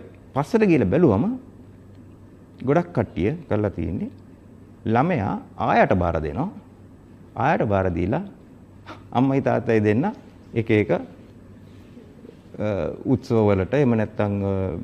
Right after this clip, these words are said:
මොනවද ඒවට කියන්නේ මේ මොනවද ඔය කොක්ටේල්ස් වලට, ඩිනර්ස් වලට, ඩිනර් පාටිස් වලට, ආ,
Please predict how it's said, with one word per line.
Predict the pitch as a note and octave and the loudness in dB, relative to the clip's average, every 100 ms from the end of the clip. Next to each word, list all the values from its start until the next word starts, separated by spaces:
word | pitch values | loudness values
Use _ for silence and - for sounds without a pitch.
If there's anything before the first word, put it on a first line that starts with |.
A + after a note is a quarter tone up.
| E2+ | -8
මොනවද | F2 F#2 F#2 | -4 -2 0
ඒවට | F#2+ F2+ | 0 -2
කියන්නේ | - F#2 F2 | -4 -6 -6
මේ | - - - - - - - - - - - - - - - - - - - - - - - - - | -10 -14 -20 -20 -20 -20 -20 -20 -20 -20 -20 -20 -20 -20 -20 -20 -20 -20 -18 -18 -18 -20 -20 -20 -18
මොනවද | - - | -16 -12
ඔය | - C2+ - A#2 G#2+ G#2 - - - - - - | -8 -8 -10 -12 -14 -16 -20 -20 -20 -20 -20 0
කොක්ටේල්ස් | C3+ B2+ - B2+ A2+ G#2 | 2 4 6 6 6 4
වලට, | F#2+ G2 F3 - - - | 2 4 0 -2 -12 -14
ඩිනර්ස් | - G2 B2+ A2 G2+ - | 0 6 6 6 2 2
වලට, | A2+ B2 F#3 G3+ - - - - - | 2 4 2 0 -6 -20 -20 -20 -6
ඩිනර් | A2 A#2+ A#2+ | 2 4 2
පාටිස් | G#2 G2 G#2 G2+ | 0 -2 0 -2
වලට, | - C3+ G#3+ G3 - - - - - | 0 0 2 -2 -4 -20 -20 -20 -8
ආ, | A#2 | -4